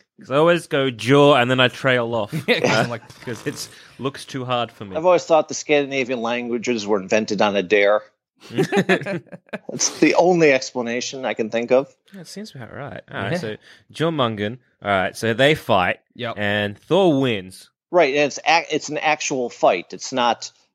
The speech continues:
Speaker 3: "I've swallowed you, you're done."
Speaker 2: <laughs>
Speaker 1: Yeah, yeah.
Speaker 2: Cool.
Speaker 3: S-, so the, yeah, these two have it out. Thor wins, but in, in the victory, he was bitten.
Speaker 1: Idiot.
Speaker 2: Ah.
Speaker 1: Idiot son of a dickhead.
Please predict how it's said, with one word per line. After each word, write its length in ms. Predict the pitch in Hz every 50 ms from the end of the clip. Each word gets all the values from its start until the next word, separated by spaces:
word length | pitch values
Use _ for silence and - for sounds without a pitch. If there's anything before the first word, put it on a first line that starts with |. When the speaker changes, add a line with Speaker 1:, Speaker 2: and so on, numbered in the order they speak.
| _ _ _
Speaker 3:
"I've 140 | - 135 131
swallowed 520 | - - - 160 147 131 127 127 127 123 160
you, 100 | 135 135
you're 200 | 127 120 117 117 110
done." 340 | 98 127 117 95 95 117 -
Speaker 2:
<laughs> 80 | - 190 - 370 349 - 359 330 - - - - - _ - - 233 _
Speaker 1:
Yeah, 380 | - 104 - - 104 101 98 98
yeah. 160 | 104 107 95 76 - _ _ _
Speaker 2:
Cool. 380 | - - - 143 131 120 131 165
Speaker 3:
S-, 120 | 202 - - - -
so 200 | - - - 156
the, 120 | 139 120 143
yeah, 200 | 147 120 104 98
these 220 | 92 120 143 143
two 160 | - - 175
have 220 | 151 143 147 151 156
it 80 | 151
out. 240 | 131 110 120 127 - _ _ _ _ -
Thor 360 | - - 180 175 165 147 131
wins, 460 | 127 160 165 151 131 117 123 131 -
but 280 | - 131 120 117 - _ _ _
in, 340 | - 156 165 175 175 170 170 - _ -
in 200 | 143 170 180 165
the 80 | 151
victory, 680 | 127 110 185 196 - _ - 110 95 87 85 104 143 - _ _ _ _ _
he 200 | _ - 135 135
was 160 | 131 131 120 104
bitten. 320 | - 190 165 - - - _ _ _ _ _ _ _ _ - 147 147 131
Speaker 1:
Idiot. 160 | 123 117 107
Speaker 2:
Ah. 560 | 98 95 92 80 87 90 90 95 101 107 113
Speaker 1:
Idiot 280 | 110 107 104 107 107 -
son 240 | - - 104 101
of 80 | 101 95
a 40 | 98
dickhead. 380 | 92 - 92 87 - 95 90